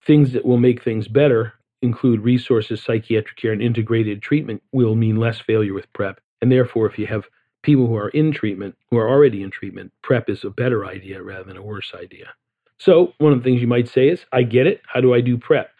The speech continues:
You need to give patients a thorough education about the need for adherence. You need to discuss safe sex because syphilis epidemic and other S T Ds are running wild, particularly on the West Coast, but through the whole country.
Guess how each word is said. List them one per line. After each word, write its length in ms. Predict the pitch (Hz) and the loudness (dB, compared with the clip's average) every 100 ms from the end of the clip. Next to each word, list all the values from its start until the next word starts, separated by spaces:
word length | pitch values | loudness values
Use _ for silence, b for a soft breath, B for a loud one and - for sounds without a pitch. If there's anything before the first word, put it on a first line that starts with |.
| _ | _
You 80 | 139 | 0
need 140 | 135 | 0
to 60 | 117 | 0
give 180 | 117 113 | -4 -2
patients 360 | 131 113 113 | -2 -2 -4
a 80 | 110 | -8
thorough 320 | 104 139 123 | 0 2 4
education 540 | 113 107 - 127 - 151 | 0 -2 -2 -2 -2 -4
about 200 | 117 101 | -6 -6
the 80 | 110 | -4
need 200 | 117 113 | -4 -4
for 100 | 110 | -4
adherence. 520 | 101 131 135 190 - | -4 -6 -6 -8 -6
You 60 | |
need 140 | 117 110 | -4 -4
to 60 | |
discuss 480 | 107 - - 117 - - | -6 -8 -4 -4 -6 -14
safe 340 | - 120 113 | -4 -2 -2
sex 340 | - 113 123 | -4 -6 -8
because 380 | - 110 113 101 _ | -10 -12 -8 -10 _
syphilis 500 | _ - - - 110 | _ -4 -4 -2 -6
epidemic 440 | 117 110 110 107 110 | -6 -6 -6 -6 -8
and 80 | 101 | -6
other 220 | 117 110 | -4 -4
S 160 | 104 | -6
T 120 | - 107 | -10 -12
Ds 280 | 107 117 - b b b | -8 -8 -10 b b b
are 80 | 110 | -4
running 320 | 110 107 104 | -2 -4 -6
wild, 380 | 113 104 110 110 | -4 -4 -6 -8
particularly 360 | 110 113 107 | -14 -14 -14
on 80 | 104 | -16
the 80 | 101 | -14
West 280 | 101 101 - | -12 -14 -14
Coast, 280 | 104 107 - | -10 -10 -10
but 120 | 98 | -14
through 160 | 110 | -12
the 60 | 98 | -12
whole 180 | - 101 | -10 -12
country. 480 | - 104 - 98 | -12 -12 -10 -12